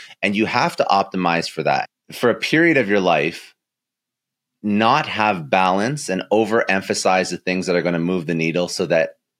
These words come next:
for the bulk of your life, when you have family, when you have kids, you can have some balance. I'm a firm believer in that. So right now, my inbox is a little bit crazy. I'm actually very bad.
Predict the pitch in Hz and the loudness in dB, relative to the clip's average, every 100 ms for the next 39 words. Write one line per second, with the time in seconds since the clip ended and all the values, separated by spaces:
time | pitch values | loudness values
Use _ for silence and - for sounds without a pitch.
0 | _ - - 95 87 82 65 113 175 175 | _ -14 -2 0 0 -2 0 2 2 0
1 | 78 82 73 71 82 - 87 85 80 80 | -2 -2 0 0 -2 -4 -4 -2 -2 -4
2 | - - 110 113 107 107 98 80 73 73 | -4 -2 0 0 -2 -2 -2 -4 -6 -6
3 | - 101 101 - - - - - 95 - | -2 0 0 -6 -16 -20 -20 -8 -6 -4
4 | 98 98 85 78 - 71 67 64 62 - | -2 0 0 -2 -4 -2 -2 -2 -6 -14
5 | - _ - 101 113 - - 110 98 87 | -18 _ -6 -2 0 0 -2 -2 0 2
6 | 80 73 71 67 60 - _ - - - | 0 -2 -4 -4 -6 -10 _ -20 -8 0
7 | 98 92 - - _ 98 107 101 95 98 | 2 2 0 -8 _ 0 2 2 2 2
8 | 101 - 90 90 - 95 98 92 92 85 | -2 -4 -2 0 0 2 2 0 0 0
9 | 87 90 92 - 95 92 85 85 87 - | 0 0 -2 0 0 0 0 -2 -2 -6
10 | 82 82 - 80 73 78 73 71 67 65 | -2 -2 -4 -6 -4 -2 -2 -2 -4 -4